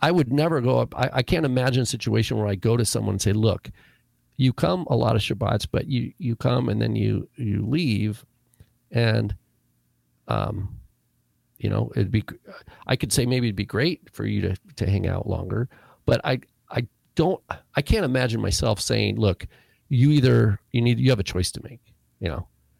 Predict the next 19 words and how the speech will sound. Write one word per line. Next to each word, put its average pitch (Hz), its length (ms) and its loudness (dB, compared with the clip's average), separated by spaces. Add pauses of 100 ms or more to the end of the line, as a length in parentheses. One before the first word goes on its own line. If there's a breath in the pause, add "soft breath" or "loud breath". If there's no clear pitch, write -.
(220)
you're 101 120 2
either 107 220 2
gonna 95 140 2
be 104 120 2
here 117 160 4
the 110 100 2
whole 117 120 0
time, - 360 -6 (1000)
or, 95 440 0 (520)
you 101 160 -2
know, 87 80 2
you're 87 140 2
gonna 90 120 4
have 85 60 2
to - 140 -4
find 92 120 -2
a 90 40 -4
different - 280 -6
place.'" - 300 -10